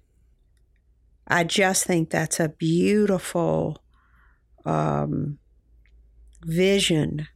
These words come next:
of both our longing and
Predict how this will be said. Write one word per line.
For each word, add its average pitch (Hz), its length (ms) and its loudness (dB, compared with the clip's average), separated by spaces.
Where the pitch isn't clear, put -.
of 160 580 0
both 175 240 2
our 165 180 2
longing 170 800 2
and 165 600 2